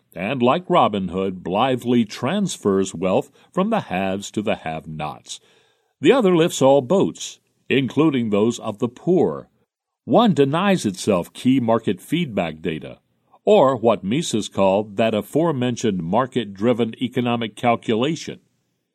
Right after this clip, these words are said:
In nineteen twenty, he brilliantly saw its absence as the key in the certain failure of socialism, a thesis he expanded in his nineteen twenty-two book, Socialism.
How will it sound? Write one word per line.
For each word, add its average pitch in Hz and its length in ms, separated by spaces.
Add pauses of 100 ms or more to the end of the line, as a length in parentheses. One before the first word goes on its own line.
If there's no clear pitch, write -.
(540)
In 147 120
nineteen 196 460
twenty, 101 460
he 127 160
brilliantly 127 760
saw 95 360
its 110 240
absence 110 600
as 123 320
the 160 120
key 117 520
in 110 120
the 104 80
certain 156 380
failure 135 540
of 110 100
socialism, 113 800 (800)
a 104 60
thesis 120 520
he 101 140
expanded 101 640
in 98 100
his 92 160
nineteen 104 440
twenty-two 104 500
book, 110 420
Socialism. 90 800